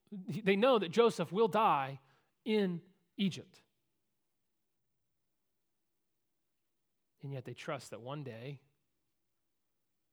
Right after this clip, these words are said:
they will leave there, even if it's far after they died. One day they will go back to the place where God says his presence will dwell with his people. In other words,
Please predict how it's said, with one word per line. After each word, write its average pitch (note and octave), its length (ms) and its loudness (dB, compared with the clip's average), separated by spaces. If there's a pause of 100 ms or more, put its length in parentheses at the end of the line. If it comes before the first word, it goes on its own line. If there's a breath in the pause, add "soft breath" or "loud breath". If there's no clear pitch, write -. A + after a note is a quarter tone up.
(460)
they C#3 140 -6
will C3 160 -8
leave C#3 220 -12
there, F#2 220 -20 (840)
even D3 240 -8
if C3 140 -14
it's - 100 -18
far C3 240 -4
after A2+ 220 -10
they G#2 100 -16
died. F#2+ 300 -20 (3500)
One E3 200 -4
day D#3 160 -2
they C#3 140 -6
will C3+ 100 -8
go C#3 200 -8
back C#3 300 -6
to - 100 -12
the B2+ 120 -12
place C3+ 320 -12
where A#2 80 -16
God B2+ 280 -10
says B2 300 -14
his A#2+ 160 -18
presence B2 500 -16
will A2+ 140 -20
dwell A#2 340 -14
with A2 200 -18
his A2+ 240 -18 (260)
people. G#2+ 500 -20
In B2+ 80 -12
other D#3 200 -4
words, C#3+ 340 -8